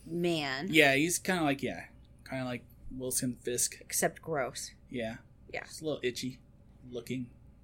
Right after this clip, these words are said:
Speaker 1: Yeah. So, uh, he gets a mes-, <laughs> he, I kinda like this. He's, like, sitting at a light, and there's this message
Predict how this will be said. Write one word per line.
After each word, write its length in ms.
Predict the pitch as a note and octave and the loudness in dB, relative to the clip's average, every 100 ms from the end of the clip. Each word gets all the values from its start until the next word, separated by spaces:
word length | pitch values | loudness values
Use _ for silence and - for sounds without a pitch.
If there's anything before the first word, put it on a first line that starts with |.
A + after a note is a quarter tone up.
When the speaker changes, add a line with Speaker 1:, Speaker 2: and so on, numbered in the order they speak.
| - | -16
Speaker 1:
Yeah. 200 | - - - - - - - - - | -6 -4 -4 -14 -20 -20 -20 -20 -6
So, 540 | - A#3+ A#3 A3+ A3 F#3+ - - - | 4 8 10 10 8 4 -16 -20 2
uh, 380 | G3 G3+ F#3 F#3 | 4 8 8 6
he 220 | F#3 A3 | 2 0
gets 260 | A3 A#3 - | 4 4 4
a 60 | |
mes-, 420 | A3 G3 G3+ E3 - - | 2 2 2 -2 -12 -16
<laughs> 140 | - | -12
he, 320 | - - B3+ - - - - | 6 6 6 -8 -20 -20 2
I 80 | A#3 | 4
kinda 280 | C#4 E4 D#4 | 6 6 8
like 280 | A3+ G#3 | 8 6
this. 300 | - F3 D#3 - - | 4 2 2 -6 -18
He's, 200 | - B3 | 2 4
like, 160 | A#3+ A#3 | 6 4
sitting 340 | - E4 C#4+ C#4 | 4 4 6 6
at 80 | |
a 40 | B3 | 6
light, 480 | G3 F3 D#3+ D#3+ - - - - | 6 6 6 2 -2 -20 -20 0
and 140 | G3+ | 4
there's 240 | G#3 G3 G3 | 6 4 4
this 220 | G#3 F#3+ | 0 0
message 720 | G3 F#3 G#3 G3+ D#3+ E3+ - | 2 2 6 6 6 4 -4